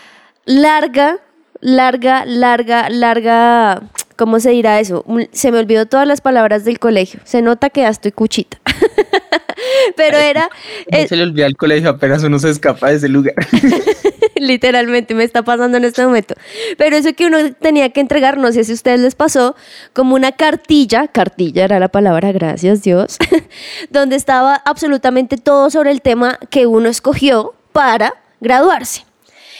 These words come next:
Speaker 1: Entonces yo me acuerdo que yo tenía una presentación, o ya la presentación final para graduarme el próximo día. Entonces era, digamos, haz de cuenta, mañana lunes. O sea, haz, hagamos de cuenta que es domingo, pues. <laughs>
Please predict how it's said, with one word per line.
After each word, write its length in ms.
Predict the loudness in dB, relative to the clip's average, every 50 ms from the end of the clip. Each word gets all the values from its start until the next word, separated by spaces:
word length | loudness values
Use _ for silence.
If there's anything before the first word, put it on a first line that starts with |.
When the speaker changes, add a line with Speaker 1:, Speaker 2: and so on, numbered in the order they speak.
| -20 -20 -20 -20 _ _
Speaker 1:
Entonces 440 | -2 0 2 2 0 0 0 -2 0
yo 120 | 2 2
me 80 | 2 2
acuerdo 380 | 0 0 0 0 0 0 -2
que 300 | -2 -2 0 0 0 0
yo 440 | 0 0 2 2 2 2 2 -2 -6 _ -18 -10 _
tenía 320 | -2 0 0 2 2 2 2
una 180 | 2 0 0
presentación, 800 | 0 -2 -2 0 0 -2 -2 0 -2 -2 -2 -2 0 0 0 0 0
o 60 | 0
ya 240 | 0 0 0 2 2
la 80 | 0 0
presentación 540 | 0 0 0 2 2 2 2 2 0 0 0
final 260 | 0 0 0 0 0
para 240 | 0 0 0 0 0
graduarme 480 | 2 2 2 2 2 0 0 0 -4
el 80 | -4 -2
próximo 480 | 0 0 0 0 0 0 0 2 2
día. 240 | 2 2 2 0 -2 -6 -12 -20
Entonces 420 | -20 -6 -2 -2 -2 0 -2 -2 -2
era, 300 | -2 0 0 0 0 0
digamos, 440 | 0 0 0 2 2 0 -2 0 0
haz 100 | 0 0
de 140 | 0 0 0
cuenta, 400 | 0 -2 0 0 0 -2 -2 -2
mañana 440 | -2 -2 -2 0 0 0 0 2 2
lunes. 480 | 2 2 2 0 -2 -4 -4 -8 -12 -18 _ _ -20 -20 -20 -20 -20 -20 -20 -20 -20 _ _ _ _
O 120 | -2 0 0
sea, 100 | 0 0 0
haz, 200 | 0 -2 0 -2
hagamos 400 | -2 -2 0 0 0 0 0 -2
de 80 | -2 -2
cuenta 240 | -2 -2 -2 -2 0
que 120 | 0 0
es 80 | 0 0
domingo, 380 | 0 0 0 0 0 -2 -4
pues. 360 | -4 _ -2 -2 -2 -4 -6 -6
<laughs> 60 | -6